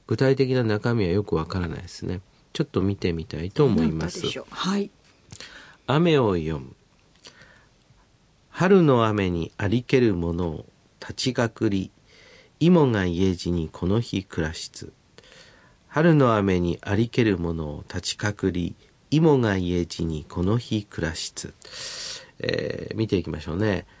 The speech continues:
Speaker 1: 春の雨にありけるものをとこう言ってるわけですね。で、これはありけるものを、えー、であるにもかかわらずぐらいで考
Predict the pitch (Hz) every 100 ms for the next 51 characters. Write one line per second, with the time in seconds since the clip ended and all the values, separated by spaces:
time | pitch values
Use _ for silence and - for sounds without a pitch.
0 | _ - - 185 220 175 143 123 110 -
1 | 127 151 143 120 120 147 - - 110 123
2 | 165 - 185 180 143 104 92 92 107 131
3 | 151 135 87 - - - 80 76 - 80
4 | - 98 - 131 165 - - - - 156
5 | 156 165 156 - 131 165 185 214 190 156
6 | 120 107 117 131 98 - - - - _
7 | - 98 110 117 123 185 - - 185 233
8 | 180 147 214 226 143 - 104 107 160 180
9 | 185 185 180 165 147 - 175 120 117 98
10 | 90 - 90